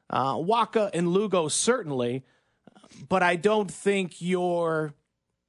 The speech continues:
w-, when they traded Whit Merrifield or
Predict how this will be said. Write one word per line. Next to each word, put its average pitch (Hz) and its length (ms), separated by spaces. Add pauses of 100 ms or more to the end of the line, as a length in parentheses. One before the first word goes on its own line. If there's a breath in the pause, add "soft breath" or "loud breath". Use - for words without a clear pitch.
(100)
w-, - 920
when 202 140
they 247 120
traded 202 600 (140)
Whit 170 420
Merrifield 165 1040
or 113 160